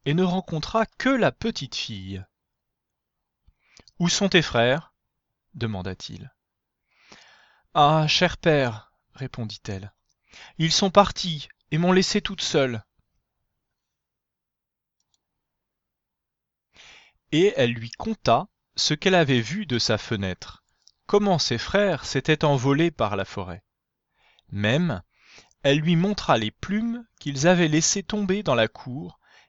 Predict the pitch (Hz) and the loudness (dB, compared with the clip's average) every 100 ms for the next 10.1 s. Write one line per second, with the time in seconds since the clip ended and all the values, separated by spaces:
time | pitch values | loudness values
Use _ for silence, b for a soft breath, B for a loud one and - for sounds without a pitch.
0 | _ - 220 196 139 113 156 131 98 95 | _ -2 0 0 2 2 0 -2 -4 -6
1 | 92 90 _ _ _ _ - _ _ _ | -12 -12 _ _ _ _ -20 _ _ _
2 | _ _ _ b b b b b - 135 | _ _ _ b b b b b -2 0
3 | 135 139 156 - 151 120 127 127 - 143 | 6 8 8 6 -6 0 0 0 -4 -6
4 | - - 101 - _ _ _ _ _ 147 | -6 -6 -10 -10 _ _ _ _ _ 0
5 | 151 175 214 214 208 202 208 202 196 - | 2 2 2 2 2 2 0 2 2 4
6 | 214 185 147 131 123 - - 220 160 - | 4 4 2 0 -2 -6 -10 -6 -6 -6
7 | 139 - 139 180 175 117 147 185 147 101 | -10 -6 -2 0 0 0 0 -2 -4 -6
8 | b b b - 123 135 131 - 139 240 | b b b 0 4 4 2 0 0 0
9 | - 123 - 113 107 101 104 - - 98 | -2 -2 -2 -4 -2 -4 -6 -8 -10 -10